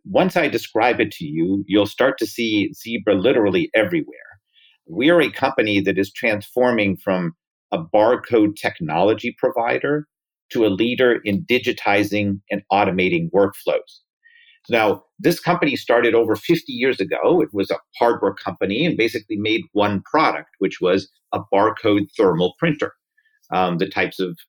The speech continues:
labels that, uh, you see on packages come off of those kinds of printers today. And in twenty fourteen, just after I joined, the company made a very pivotal acquisition, and that was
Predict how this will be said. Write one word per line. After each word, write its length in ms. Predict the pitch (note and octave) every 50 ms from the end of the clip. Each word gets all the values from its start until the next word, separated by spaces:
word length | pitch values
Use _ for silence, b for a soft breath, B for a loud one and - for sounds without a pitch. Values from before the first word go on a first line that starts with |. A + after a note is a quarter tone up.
| _ _ _ _
labels 800 | - F#2 G2+ B2 C3 C3 - - - D#2 F#2+ A#2+ B2+ - - - _ E2
that, 260 | F2+ F#2+ F#2+ - - -
uh, 140 | G2 F2+ F2
you 260 | F2 E2+ E2+ F#2+ F#2+
see 300 | F2+ - - - G#2 F#2+
on 180 | F2+ F2 F2+ E2+ - -
packages 680 | C3+ C3+ B2+ - - D#2 - D#2 D2+ G#2 B2 - _ _ _ _ _ _ - -
come 240 | - A#2 G#2 G#2 G2
off 220 | E2+ E2+ F2+ -
of 140 | A#2 G2+ G2+
those 320 | - C2+ - E2+ F#2 - -
kinds 240 | - - C#2 D#2+ -
of 100 | - -
printers 340 | D3+ E3 D#3+ - D#2+ -
today. 260 | - - B1+ A1+ G1+ - _ _ _ _ _ b b b b b b b b -
And 300 | B2+ B2+ B2 A#2+ A2 A#2 -
in 360 | B2+ A#2+ A#2 A#2 A#2 A2 G#2
twenty 300 | G2 - B2+ B2 A2+ G2+
fourteen, 640 | - G2+ G2 F#2+ - E3+ G3 D3 B2 B2 A#2+ - _ _ -
just 220 | - F2+ F2+ -
after 380 | - G2 G2 - - F#2+ F#2 F2
I 100 | E2+ D#2+
joined, 520 | D#2+ - C3 C#3+ A#2 F2+ E2 G2 A#2 - _ _ _ _ _ _ _ -
the 60 | G#2+
company 360 | G#2 - C#3+ D3 C#3+ D#3 B2 A2
made 240 | G#2+ A2 A2 G#2
a 60 | G2+ E2 G#2
very 140 | G2+ G2 G2 - _ - -
pivotal 420 | D3+ D#3+ C3+ A#2 - C3 - - -
acquisition, 680 | G2+ G2 F#2+ - - E2 D#2 G2 A#2+ A#2 - - E2 D#2
and 120 | D2 D#2 F2+
that 160 | F#2+ G2 G2
was 280 | F#2 F#2 F2 - -